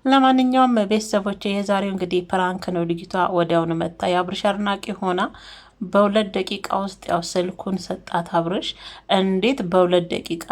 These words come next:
ስልክህን ትሰጣለህ ብላ ሄርሜላ ያዙ ይልቀቁኝ። በዚህ ልክ አደነቅሽው አይደለ? ካደነቅሽው በኋላ አትሄጂም። ምን ፈልገሽ ነው በማለት ከልጅቷ ጋር እንግዲህ ሄርሜላ ፍጥጥ ነው ያለችው ማለት ነው። እና ሄርሜላዬ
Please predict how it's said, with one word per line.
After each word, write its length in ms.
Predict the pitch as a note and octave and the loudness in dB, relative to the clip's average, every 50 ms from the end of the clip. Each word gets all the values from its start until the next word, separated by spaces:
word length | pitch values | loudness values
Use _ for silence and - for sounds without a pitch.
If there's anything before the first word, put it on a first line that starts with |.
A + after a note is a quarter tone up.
| G#3 G#3+ | 0 0
ስልክህን 640 | G#3+ - - F#3+ E3+ F3 E3+ - - - G3+ G3+ A3 G#3+ | 0 0 -2 -2 -2 -2 -4 -6 -10 -6 -4 -2 -2 -2
ትሰጣለህ 840 | G#3+ - E3+ - F3+ F3+ F3 - - - E3 E3 E3 E3+ E3+ E3+ E3 | -2 -4 -4 -4 -2 -4 -4 -4 -4 -2 0 0 0 0 0 0 0
ብላ 200 | E3 E3 E3+ F#3 G#3 G#3 | 0 0 0 0 -2 0
ሄርሜላ 640 | - F#3+ F3 E3+ E3+ E3+ E3+ E3 E3 E3 E3+ F#3 F#3 F#3+ F#3+ | 0 0 0 2 2 2 2 0 0 -2 -4 -4 -4 -2 0
ያዙ 320 | F3 E3+ E3 E3+ E3 D#3 | 0 0 2 0 0 0
ይልቀቁኝ። 640 | E3 F3 F3 E3+ E3+ - - - D#3 - - E3+ E3 D#3+ | 0 0 0 0 -4 -4 -4 -8 -6 -4 -4 -4 -4 -2
በዚህ 380 | D#3+ D#3 D3+ D#3 - - D#3+ E3 | -4 -6 -8 -6 -4 -4 -2 -2
ልክ 240 | D#3+ F3 A#3 - - - - - - - - - - - | -2 -4 -4 -6 -6 -16 -18 -18 -18 -18 -18 -14 -4 2
አደነቅሽው 680 | F3+ E3+ E3+ F3 F#3 F3+ F3+ E3+ - - - - E3+ | 4 4 4 4 2 0 0 -2 -4 -6 -6 -4 -4
አይደለ? 260 | E3 D#3+ E3+ F3 G3 A3 A#3+ | -4 -4 -4 -4 -4 -4 -4
ካደነቅሽው 640 | - - F#3 E3+ F3 E3+ E3+ E3+ F3 F3 - - E3+ | -4 -4 -4 -2 -2 -2 -2 -2 -4 -6 -8 -8 -6
በኋላ 260 | E3+ E3+ E3+ E3+ E3+ E3+ | -4 -4 -4 -2 -2 -4
አትሄጂም። 460 | E3+ E3+ - - E3+ E3+ E3+ B3 B3 | -6 -6 -6 -4 -2 -2 -2 -2 -4
ምን 160 | A3 F3+ E3+ | -4 -6 -6
ፈልገሽ 500 | F3 - E3+ E3 E3 E3 D#3+ F3 E3+ - - | -6 -8 -6 -4 -4 -4 -4 -6 -6 -6 -4
ነው 180 | E3+ F#3 B3 D#4 - - - - - - _ _ | -4 -4 -4 -6 -8 -14 -20 -20 -20 -20 _ _
በማለት 500 | - G3+ G3 G3+ G#3 G#3+ G#3+ G#3+ A#3+ B3 - - | 2 4 4 6 6 4 4 4 2 0 -2 -2
ከልጅቷ 480 | - F#3+ F#3 F3+ F3+ F3 F#3+ F3+ - F#3+ F3 | 0 0 2 2 0 -2 -2 -4 0 0 0
ጋር 180 | F3 F3+ F#3 | 0 0 -4
እንግዲህ 320 | F3 F3+ - F3 F3 F#3+ G3 | -6 -4 -6 -6 -6 -6 -4
ሄርሜላ 440 | F#3 F#3 E3+ F3 F3 E3+ E3 E3+ F3+ F3+ | 0 0 0 0 0 -4 -4 -4 -4 -6
ፍጥጥ 400 | - - F3+ F3 - F#3+ F3+ - - | -8 -10 -12 -10 -10 -12 -12 -10 -10
ነው 160 | - D#3+ D#3+ | -8 -8 -6
ያለችው 380 | D#3 - E3+ E3+ E3 - - | -8 -8 -10 -12 -12 -10 -10
ማለት 300 | F#3 F3 F3 F3 F3+ - | -6 -6 -6 -6 -8 -8
ነው። 120 | - F3+ F3 | -6 -4 -2
እና 160 | E3+ F3 F#3 A#3+ | -2 -2 -2 -2
ሄርሜላዬ 640 | - G#3+ F#3 F3 E3 E3+ E3 E3 E3 E3+ E3 E3+ F#3+ | -2 -2 -2 0 0 0 0 0 2 2 2 2 0